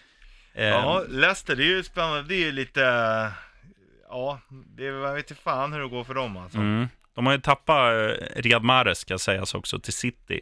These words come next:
Speaker 1: Kanske deras enda spelare som är teknisk nog att göra tre på foten.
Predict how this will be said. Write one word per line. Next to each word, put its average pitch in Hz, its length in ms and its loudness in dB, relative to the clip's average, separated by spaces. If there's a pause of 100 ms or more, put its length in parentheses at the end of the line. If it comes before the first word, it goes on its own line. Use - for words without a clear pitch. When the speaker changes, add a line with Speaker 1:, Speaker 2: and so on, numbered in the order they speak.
(240)
Speaker 1:
Kanske 117 400 2 (360)
deras 127 440 4
enda 135 360 4
spelare 117 540 4
som 104 280 -6
är 113 100 -4
teknisk - 600 0
nog 104 300 2
att 104 60 4
göra 104 100 4
tre 113 320 4
på - 180 -2
foten. 135 480 0